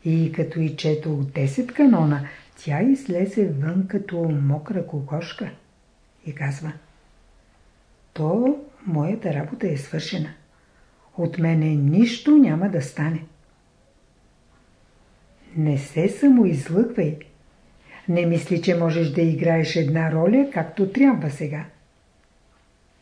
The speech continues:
Веднъж може да си играл, втори, трети, десети път. Нищо не значи това. Че ако аз изнеса тая картина на изложба, какъв медал ще ми дадат?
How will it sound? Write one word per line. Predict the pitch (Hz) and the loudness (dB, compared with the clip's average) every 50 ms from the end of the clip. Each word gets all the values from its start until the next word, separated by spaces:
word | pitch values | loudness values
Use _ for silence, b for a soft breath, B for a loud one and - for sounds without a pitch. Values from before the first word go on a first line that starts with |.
| _ _ _ | _ _ _
Веднъж | - 151 143 135 143 143 151 208 240 - - | -8 -4 -4 -2 -2 -2 -2 -2 -2 -4 -4
може | 160 151 147 147 170 147 | -4 -4 -2 -4 -4 -4
да | 151 | -6
си | 139 - - 147 | -6 -6 -6 -4
играл, | 139 139 135 135 - - 180 226 269 247 | -2 -2 -2 -4 -4 -4 -2 0 0 0
втори, | 175 - - - - 147 196 247 - 262 - - | -2 -6 -8 -8 -4 -2 0 0 0 0 -2 -2
трети, | - 147 175 233 - - 262 185 | -2 0 0 0 2 2 2 0
десети | 151 143 - - 190 214 214 285 277 - | 0 -2 0 2 2 4 6 4 4 4
път. | 285 220 - B B B B B _ - | 4 2 2 B B B B B _ 0
Нищо | 156 156 165 165 165 - - - 185 170 | 0 2 2 2 0 -2 -2 -2 0 2
не | 165 160 | 2 2
значи | 139 139 175 185 233 262 - 277 262 - | 0 0 2 2 2 4 4 2 2 2
това. | 175 151 143 139 139 139 - - - _ _ _ _ _ _ _ _ _ _ _ _ _ _ _ _ _ _ _ _ _ _ _ _ _ _ _ _ _ _ _ _ _ _ | 0 0 0 -2 -2 -4 -8 -18 -20 _ _ _ _ _ _ _ _ _ _ _ _ _ _ _ _ _ _ _ _ _ _ _ _ _ _ _ _ _ _ _ _ _ _
Че | - 220 214 | 2 2 4
ако | 214 208 - 294 | 4 2 2 2
аз | 302 269 - - | 2 2 2 0
изнеса | 165 156 143 143 160 147 135 - 175 147 | -2 -4 -2 -2 -2 -2 -2 -2 -4 -2
тая | 139 165 156 156 156 151 151 | -2 -2 -2 0 -2 -2 -2
картина | - 165 143 139 - 165 160 156 156 | -4 -6 -6 -6 -4 -4 -2 0 0
на | 156 151 151 | 0 0 0
изложба, | 151 147 139 - 233 233 240 233 240 151 151 139 139 B B B B B B B _ _ | 0 -2 -2 2 4 4 4 4 2 -2 -4 -4 -6 B B B B B B B _ _
какъв | - 170 151 - - 160 151 139 143 - - | -4 -4 -4 -4 -4 -4 -4 -4 -4 -4 -4
медал | 151 143 139 135 139 165 165 190 | -2 0 0 -2 -2 -4 -6 -6
ще | - - - - 277 | -8 -10 -2 2 6
ми | 262 277 254 | 6 6 6
дадат? | 170 160 143 139 151 151 - - _ - | 6 2 -2 -6 -6 -8 -10 -12 _ -20